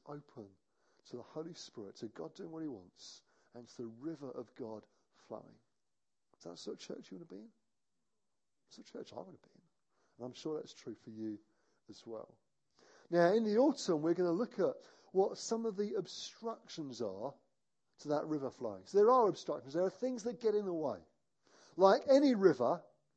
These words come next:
and I've shown you pictures of this before, and I'll probably show you pictures in the autumn when we look at it in some more detail.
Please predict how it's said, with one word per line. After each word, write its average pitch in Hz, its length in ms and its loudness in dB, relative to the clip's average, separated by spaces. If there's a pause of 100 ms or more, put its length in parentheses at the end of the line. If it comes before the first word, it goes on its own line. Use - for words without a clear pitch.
(120)
and 151 100 -4
I've 143 140 4
shown 196 220 0
you 170 100 -6
pictures - 360 -14
of 127 80 -10
this 120 140 -10
before, 120 320 -8
and 113 60 -4
I'll 113 60 -6
probably 135 220 -8
show - 140 -10
you 117 120 -8
pictures 120 360 -16
in 113 140 -12
the 113 60 -12
autumn 104 240 -14
when 98 60 -14
we 101 80 -16
look 107 180 -14
at 110 60 -12
it 104 100 -12 (460)
in 131 60 -10
some 131 180 -8
more 127 160 -4
detail. 120 520 -4